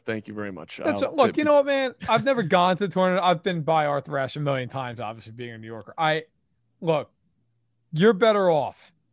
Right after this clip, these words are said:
Speaker 2: you don't have
Speaker 1: No.
Speaker 2: to sit there. No, no, no. Listen, listen. You're better
Speaker 1: No.
Speaker 2: off. You get to sit there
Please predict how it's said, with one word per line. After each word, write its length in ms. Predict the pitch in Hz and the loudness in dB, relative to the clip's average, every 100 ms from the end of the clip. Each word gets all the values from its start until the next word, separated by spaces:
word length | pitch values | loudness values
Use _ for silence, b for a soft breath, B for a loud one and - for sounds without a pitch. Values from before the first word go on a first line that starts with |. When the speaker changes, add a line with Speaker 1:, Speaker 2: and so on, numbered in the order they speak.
| _ - | _ -4
Speaker 2:
you 160 | 165 180 | 2 6
don't 80 | |
have 160 | 220 277 | 8 8
Speaker 1:
No. 60 | 117 | 6
Speaker 2:
to 60 | |
sit 320 | 160 - 220 214 | -2 -8 -6 -4
there. 160 | 220 | -2
No, 280 | 240 233 226 | 4 6 6
no, 60 | 214 | 6
no. 120 | 214 | 4
Listen, 300 | 214 180 190 | 2 2 -2
listen. 220 | 151 156 | -10 -6
You're 120 | 180 | -4
better 300 | 175 262 269 262 | 2 6 8 8
Speaker 1:
No. 160 | 123 | 8
Speaker 2:
off. 380 | 196 190 185 - _ _ _ _ | 6 6 0 -6 _ _ _ _
You 100 | 196 | -2
get 140 | 226 214 | -2 -2
to 80 | 196 | -6
sit 300 | - 277 - | -6 -6 0
there 600 | 247 240 240 233 233 | 2 4 2 0 -2